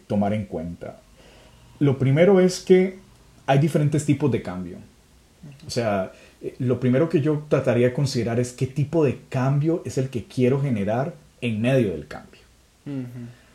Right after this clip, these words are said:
Speaker 1: ¿Verdad? Porque si no me puedo enredar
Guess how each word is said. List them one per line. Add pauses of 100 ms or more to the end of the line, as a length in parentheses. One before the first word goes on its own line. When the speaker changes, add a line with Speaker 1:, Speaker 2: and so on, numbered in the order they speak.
(280)
Speaker 1:
¿Verdad? (180)
Porque
si
no
me
puedo
enredar